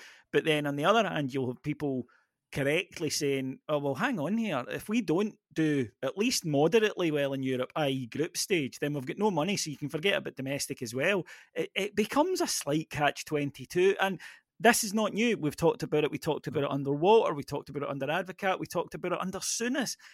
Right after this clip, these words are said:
It's always there because of the strange wee league that Scotland is, the, the status that Rangers have in it, it's everybody's cup final, et cetera.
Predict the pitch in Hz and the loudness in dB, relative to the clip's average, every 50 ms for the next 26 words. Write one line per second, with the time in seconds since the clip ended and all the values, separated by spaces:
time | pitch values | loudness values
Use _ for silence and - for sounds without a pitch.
0 | - _ _ - 165 151 - - - _ - 175 180 185 190 196 202 190 151 139 | -20 _ _ -6 -6 -6 -6 -8 -10 _ 0 4 4 6 4 4 2 -2 -2 -2
1 | 147 170 185 202 196 160 160 - - 151 139 143 143 139 135 - - - - - | 0 0 2 2 0 0 -4 -6 -4 -4 -2 -2 -2 -2 -2 -2 -4 -4 -4 -2
2 | 170 180 202 214 220 214 156 165 175 170 151 151 147 143 131 131 143 - - - | -2 -2 -2 -2 -2 -4 -4 -4 -2 -2 -2 -2 -2 -4 -6 -10 -10 -10 -6 -2
3 | - 151 156 - - 143 143 139 127 131 131 131 131 - - - - - - _ | 0 2 2 2 0 -2 -4 -4 -2 -4 -4 -4 -6 -8 -10 -12 -18 -20 -20 _
4 | _ _ - 143 139 135 131 131 135 135 - - - 131 - - - 160 160 156 | _ _ -4 0 2 2 2 2 -2 -4 -6 -6 -6 -4 -4 -2 0 0 0 0
5 | - - 147 - - - - 135 135 135 123 135 123 - - 131 131 139 135 139 | -2 -4 -6 -6 -6 -6 -4 -4 -4 -4 -4 -6 -6 -6 -4 -4 -4 -2 -2 -2
6 | 135 135 139 135 151 147 - - 143 135 131 139 135 131 127 127 - - 139 - | -4 -4 -4 -4 -6 -4 -4 -4 -4 -4 -4 -4 -6 -6 -8 -10 -8 -8 -8 -8
7 | - - 131 131 143 156 165 165 160 - - - 156 151 - - - 143 135 | -8 -8 -6 -6 -4 -4 -4 -6 -6 -6 -4 -4 -4 -4 -4 -4 -6 -6 -6